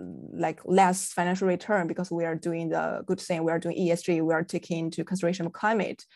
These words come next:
And we are always saying we are not doing philanthropy things. We are a commercial and institutional investor. We need to,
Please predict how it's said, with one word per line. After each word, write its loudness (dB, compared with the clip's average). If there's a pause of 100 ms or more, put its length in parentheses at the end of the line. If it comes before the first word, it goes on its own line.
(220)
And 0
we 4
are 6
always 4
saying 0
we 4
are 2
not 2
doing 2
philanthropy 0
things. -2
We 2
are 4
a 4
commercial 0
and -2
institutional -8
investor. -2
We 2
need 2
to, 2